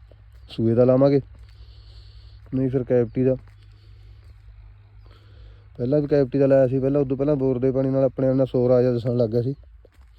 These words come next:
ਫਿਰ ਆਪਾਂ ਕੈਵਿਟੀ ਦਾ ਪਾਣੀ ਲਾਇਆ, ਉਹਦੇ ਨਾਲ ਨਾ ਸੋਰਾ ਜਿਹਾ ਨਹੀਂ ਆਇਆ ਉੱਤੇ ਐਤਕੀ।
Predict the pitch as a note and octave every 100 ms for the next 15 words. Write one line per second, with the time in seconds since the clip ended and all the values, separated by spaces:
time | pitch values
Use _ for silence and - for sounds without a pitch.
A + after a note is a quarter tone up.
0 | _ - - - _ - _ _ _ -
1 | - A#2 C3 B2 B2 A#2+ C3 B2+ B2 B2
2 | A#2+ B2+ C#3 C#3 D3+ - - - B2 A#2
3 | A#2+ A#2+ A2+ G#2+ G#2 - A#2 G#2+ - A2+
4 | A2 B2+